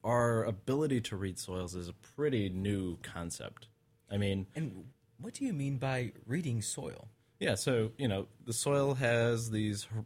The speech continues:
Speaker 1: we call them horizons, and basically they are recognizable in the profile. They can be differentiable because of a number of things. It could be color, or it can be the way in which the soil kind of clumps together.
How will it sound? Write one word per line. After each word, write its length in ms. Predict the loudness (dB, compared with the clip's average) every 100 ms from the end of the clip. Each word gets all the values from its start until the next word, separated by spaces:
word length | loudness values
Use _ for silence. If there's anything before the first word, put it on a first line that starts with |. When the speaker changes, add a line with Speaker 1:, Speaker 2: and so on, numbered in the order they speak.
| -2
Speaker 1:
we 120 | 2
call 160 | 4
them 100 | 4
horizons, 760 | 4 2 2 0 -2 -6 -10 -10
and 140 | -6 -2
basically 420 | -2 -2 -2 -4
they 280 | 0 0 2
are 460 | 0 0 0 -2 -4 -16 _ _ _ _ _ _ _ _ _ -10
recognizable 1040 | -2 0 0 0 2 2 2 0 0 0
in 400 | 2 2 4 2
the 80 | -4
profile. 520 | -6 -6 -4 -6 -6 -4
They 300 | -2 0 -2
can 140 | -4
be 100 | -4
differentiable 800 | -2 -2 -2 -4 -6 -6 -4 -4 -6 -16 _
because 220 | -6 -4 -2
of 100 | -2
a 40 |
number 400 | 0 2 2 0
of 80 | -4
things. 320 | -4 -4 -4
It 40 | -6
could 80 |
be 120 | -8 -10 -10
color, 540 | -6 -2 -2 -2 -4
or 100 | -6
it 60 | -8
can 160 | -10
be 300 | -6 -4 -6 -10 -14 -4
the 80 |
way 200 | 2 4
in 100 | 4
which 140 | 2 -2
the 80 | -6
soil 340 | -2 -2 -2
kind 220 | -4 -4
of 120 | -4
clumps 340 | -4 -4 -4 -6
together. 500 | -6 -4 -4 -6